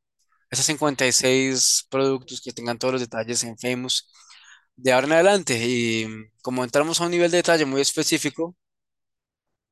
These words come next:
pensando en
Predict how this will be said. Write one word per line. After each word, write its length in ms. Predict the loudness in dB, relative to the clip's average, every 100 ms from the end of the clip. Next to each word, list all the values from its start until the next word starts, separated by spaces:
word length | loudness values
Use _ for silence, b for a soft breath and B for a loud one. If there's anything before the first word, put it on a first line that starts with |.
| _ _ _ _ _ _ _ _ _ _ _ _ _ _
pensando 720 | -2 0 0 0 2 0 -2
en 840 | -2 -2 -4 -8 -12 -14 -20 -20